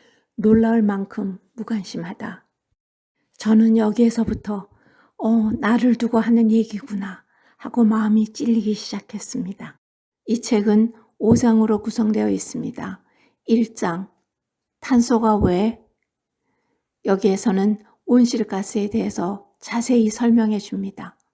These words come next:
이 장, 어쩌다 소방귀까지 걱정하게 됐을까? 여기서는 우리나라의 축산업에 대해서 얘기합니다. 삼 장,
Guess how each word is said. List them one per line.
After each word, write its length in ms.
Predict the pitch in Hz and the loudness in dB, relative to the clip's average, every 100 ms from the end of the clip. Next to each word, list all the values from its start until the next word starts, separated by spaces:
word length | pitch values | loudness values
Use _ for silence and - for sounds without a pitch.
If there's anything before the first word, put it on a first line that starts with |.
| _ _ _ _ _ _ | _ _ _ _ _ _
이 160 | 220 214 | -4 0
장, 420 | 233 202 214 - _ _ _ _ _ _ _ | 2 2 0 -6 _ _ _ _ _ _ _
어쩌다 720 | - 226 233 220 214 202 220 - | -4 -2 0 0 2 0 -2 -8
소방귀까지 1080 | - 240 226 220 208 233 220 226 202 208 208 | -2 0 0 0 2 2 0 -2 -4 -4 -6
걱정하게 600 | 240 240 208 214 196 202 | -6 -6 -4 -2 -2 -4
됐을까? 760 | 220 214 175 170 - 160 185 _ _ _ _ _ _ _ | -4 -4 -8 -10 -10 -10 -12 _ _ _ _ _ _ _
여기서는 560 | 196 202 - 196 214 214 | -4 -4 0 0 2 0
우리나라의 640 | 285 226 240 220 214 208 214 | -2 2 4 4 0 -2 -4
축산업에 640 | - - 254 226 220 208 | -10 -6 0 2 2 0
대해서 400 | 196 180 175 185 | -2 -4 -4 -4
얘기합니다. 800 | 190 160 - 175 190 208 - 208 _ _ _ _ _ _ _ _ _ _ _ _ _ _ - | -4 -6 -8 -10 -10 -12 -14 -18 _ _ _ _ _ _ _ _ _ _ _ _ _ _ -18
삼 340 | - 240 240 | 0 4 6
장, 360 | 233 185 196 | 4 -2 -6